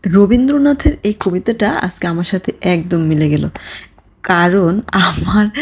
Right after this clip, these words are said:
খুব কাছেই যে এত মনোরম একটা পরিবেশ আছে ঘোরার মতো, এটা আমার জানাই ছিল না।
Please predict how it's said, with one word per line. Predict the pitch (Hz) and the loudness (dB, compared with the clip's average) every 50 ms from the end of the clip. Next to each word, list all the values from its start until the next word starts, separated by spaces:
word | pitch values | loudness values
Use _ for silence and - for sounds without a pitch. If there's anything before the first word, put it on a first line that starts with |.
| 330 339 285 - - _ - | -6 -6 -8 -12 -14 _ -4
খুব | - 240 240 - - | -4 -4 -4 -4 -6
কাছেই | - 185 185 - - - 220 226 226 | -4 -4 -4 -4 0 4 4 6 6
যে | 220 220 226 226 - - | 6 4 2 2 0 -2
এত | - 156 156 151 - - | -2 -4 -4 -2 -2 -2
মনোরম | 214 180 156 151 151 151 156 180 196 214 220 233 | 0 0 2 2 4 4 4 6 6 6 4 4
একটা | 233 226 - 233 220 - | 2 -2 -4 -8 -8 -4
পরিবেশ | - 156 156 160 151 170 180 - | 0 0 0 2 0 -2 -2 -4
আছে | 185 180 - - 202 | -6 -8 -4 -4 -4
ঘোরার | 170 151 - - 156 156 160 175 202 | -4 -4 -4 -2 0 2 2 4 2
মতো, | 214 185 156 143 151 220 254 - - - - - - - | 2 0 0 -2 -2 -4 -6 -6 -8 -12 -12 -14 -14 -14
এটা | - - 190 214 - 240 | -4 -2 -2 0 2 2
আমার | 240 247 254 240 185 | 2 2 2 2 2
জানাই | 156 165 156 160 175 185 302 | 2 2 2 2 2 2 2
ছিল | 294 - - 175 151 151 | 0 0 -2 -2 -2 -2
না। | 151 156 156 | -4 -4 -6